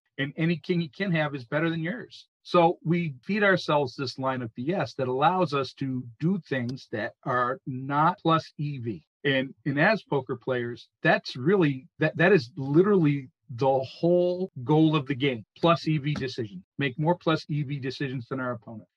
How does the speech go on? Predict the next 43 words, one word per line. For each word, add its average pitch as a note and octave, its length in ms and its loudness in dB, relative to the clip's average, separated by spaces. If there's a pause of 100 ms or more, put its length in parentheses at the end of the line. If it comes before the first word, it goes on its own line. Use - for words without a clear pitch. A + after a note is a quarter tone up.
(120)
It's E3 220 0
not F3 240 4
that E3 180 2
complicated. B2+ 640 -2
You C#3 120 -2
know, C3+ 120 0
we D3+ 180 6
all E3 280 6
go D#3 180 2
through D3+ 200 0
all D3 100 4
these C#3 180 -6
things F3+ 280 0
where C3 140 -2
we, A#2+ 180 -6 (380)
we D3 120 4
make C#3+ 300 -2
the C3 80 -4
game D3 420 0
so - 200 -4
much C#3 220 -4
more B2+ 120 -4
complicated C3+ 560 -2
than C#3 160 -2
it G3 100 0
is, C#3+ 120 0
but B2 100 -8
it's - 120 -8
really, F3+ 260 0 (220)
is D#3 200 4
this F3 240 0
a D3+ 180 0
plus D3+ 300 -2
E D#3 100 -2
V C#3+ 160 -6
decision? C3 560 -4
No, B2+ 320 -4 (180)
don't B2 200 -6
do F3 160 2
it. - 120 -12
<laughs> - 560 0
You D#3 120 4
know, C3 180 -6